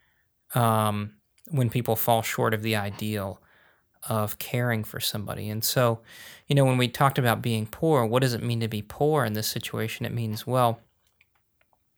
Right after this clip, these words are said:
um, you're totally alone in your misfortune, right? You have nobody to provide for you, nobody to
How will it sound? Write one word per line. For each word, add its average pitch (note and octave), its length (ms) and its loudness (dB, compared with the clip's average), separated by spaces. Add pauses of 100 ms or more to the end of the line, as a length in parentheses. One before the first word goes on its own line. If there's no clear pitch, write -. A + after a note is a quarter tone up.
(880)
um, A2+ 420 2 (680)
you're B2 180 2
totally B2+ 480 2
alone A2+ 360 2
in G#2+ 100 0
your G#2+ 100 -2
misfortune, C3+ 640 -2 (720)
right? A#2 260 -2
You - 120 -20
have A2 80 -8
nobody A#2 460 4
to A2+ 100 -4
provide A2+ 600 2
for - 120 -8
you, G#2 100 -4
nobody A#2 380 0
to G#2 180 0